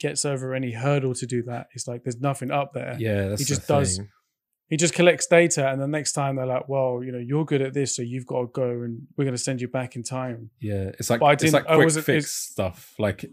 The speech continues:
Speaker 2: in
Speaker 1: Yeah.
Speaker 2: the script, you just have to add the li-, line, "Good job." It's not like you have to create a hurdle for him to get over and really im-, im-, impress something.
Speaker 1: Yeah.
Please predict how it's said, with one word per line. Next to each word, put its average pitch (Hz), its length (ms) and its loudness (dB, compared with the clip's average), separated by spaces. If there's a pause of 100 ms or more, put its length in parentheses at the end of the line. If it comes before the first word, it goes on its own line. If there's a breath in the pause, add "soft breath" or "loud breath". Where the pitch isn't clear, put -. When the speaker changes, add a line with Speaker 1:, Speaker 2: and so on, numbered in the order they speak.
Speaker 2:
in 101 180 -2
Speaker 1:
Yeah. 156 200 6
Speaker 2:
the 123 40 4
script, 110 320 -4
you 101 80 -4
just 95 140 -4
have 90 160 -4
to - 120 -4
add 90 140 -6
the 92 80 -4
li-, 87 140 -6 (160)
line, 90 220 -4
"Good 85 160 -4
job." 85 260 -6 (120)
It's - 120 -8
not 101 100 -2
like 95 120 -6
you 92 40 -8
have 95 100 -4
to - 80 -12
create 90 240 -4
a 82 60 -6
hurdle 90 240 -2
for 87 140 -8
him 85 60 -6
to - 100 -10
get - 100 -6
over 87 240 -6
and 85 100 -6
really 87 200 -6
im-, 80 140 -12 (180)
im-, - 260 -14
impress 92 360 -8
something. 92 260 -4
Speaker 1:
Yeah. 135 460 0